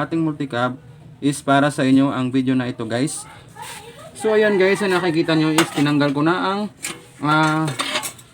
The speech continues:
radiator fan sa radiator at binaklas ko na rin para hindi masyadong mahaba ang video natin. So, sa, ah,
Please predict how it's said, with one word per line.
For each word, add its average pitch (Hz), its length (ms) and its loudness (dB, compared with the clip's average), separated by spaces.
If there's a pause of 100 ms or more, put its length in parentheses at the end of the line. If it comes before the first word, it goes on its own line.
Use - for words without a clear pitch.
radiator 175 480 2
fan 151 240 2
sa 170 320 2
radiator 143 480 0 (720)
at - 240 0
binaklas 143 400 0
ko 143 80 0
na 139 160 2
rin 123 160 -4
para 143 320 4 (560)
hindi 151 160 6
masyadong 143 400 4
mahaba 131 400 4
ang 147 320 0 (480)
video 117 240 -4
natin. 110 320 -4 (640)
So, 202 80 4
sa, 196 400 4 (2000)
ah, - 100 -4